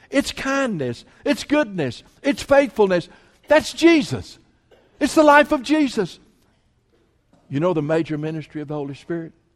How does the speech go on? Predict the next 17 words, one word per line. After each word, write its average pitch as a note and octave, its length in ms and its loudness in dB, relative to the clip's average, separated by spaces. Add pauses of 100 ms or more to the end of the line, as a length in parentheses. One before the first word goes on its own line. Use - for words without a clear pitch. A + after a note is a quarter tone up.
(960)
To C#3 100 -8
make C3+ 220 -2
Christ B2+ 400 -8
real G#2+ 480 -8 (580)
and G#2 160 -10
personal F2+ 460 -14
to F#2+ 80 -16
you. E2+ 220 -18 (1400)
To C3+ 80 -6
make D#3+ 180 0
the B2+ 100 -6
words C3 380 -4
of A#2 100 -12
Christ A#2+ 520 -10 (720)
life B2 460 -6 (160)
to G#2+ 100 -14
you. E2+ 240 -18